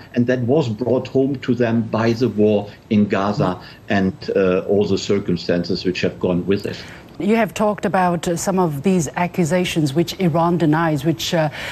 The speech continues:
Speaker 2: um, cannot
Speaker 1: Would, would
Speaker 2: be backed, but cannot be backed up a hundred percent by facts. For instance, in terms of the nuclear,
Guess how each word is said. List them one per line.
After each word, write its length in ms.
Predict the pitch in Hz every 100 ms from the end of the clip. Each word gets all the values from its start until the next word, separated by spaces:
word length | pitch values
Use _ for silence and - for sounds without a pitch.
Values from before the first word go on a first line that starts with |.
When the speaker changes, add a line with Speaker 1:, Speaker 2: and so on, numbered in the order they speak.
| - -
Speaker 2:
um, 500 | 156 165 156 151 117 - - - - - -
cannot 420 | - - 123 -
Speaker 1:
Would, 100 | 208
would 80 | 226
Speaker 2:
be 100 | 214
backed, 580 | 160 233 214 - - -
but 240 | 220 254
cannot 340 | - 220 254 196
be 100 | 220
backed 460 | 170 202 202 196
up 180 | 190 175
a 40 | 170
hundred 280 | 175 165
percent 500 | 160 - 160 151 160 -
by 340 | 143 147 147
facts. 460 | - 196 170 131 -
For 120 | 160
instance, 440 | 156 143 156 147
in 120 | 160 143
terms 320 | 175 160 139
of 180 | 151 151
the 80 |
nuclear, 500 | 147 185 208 185 151